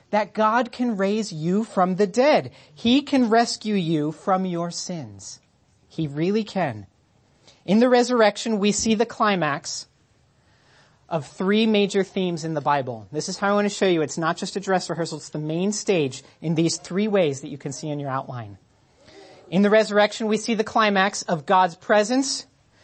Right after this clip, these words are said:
God's mercy, and man's perfection. The whole Bible lays the groundwork for these ideas, but all of the rehearsals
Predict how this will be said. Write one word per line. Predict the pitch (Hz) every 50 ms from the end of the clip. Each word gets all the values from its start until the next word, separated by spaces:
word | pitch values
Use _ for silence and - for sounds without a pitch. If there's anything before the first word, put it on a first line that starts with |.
| _ _ _ -
God's | 185 180 190 208 214 208
mercy, | 226 220 214 208 202 - - 220 202 208 202 208 - _ _ _ _ _ _ _ _ _ _ _ _ _
and | - 160 165 143
man's | 175 180 180 180 180 180 185 185 -
perfection. | - - 202 185 - - - 170 156 - - - 151 113 101 92 _ _ _ _ _ _ _
The | - 180
whole | 156 - - 220 226 262
Bible | 214 240 233 208 202 165 180 160
lays | 151 160 160 156 156
the | -
groundwork | 156 - 165 165 165 160 151 135 147 131 - -
for | - 160
these | 139 139 143 151 143 - - - _
ideas, | - 151 147 143 131 151 151 147 156 185 214 - - - _ _ _ - - - - _ _
but | 165 160
all | 156 165 165 180
of | 208 214 214
the | 226
rehearsals | 220 226 233 208 214 196 185 - - 170 151 147 147 - - -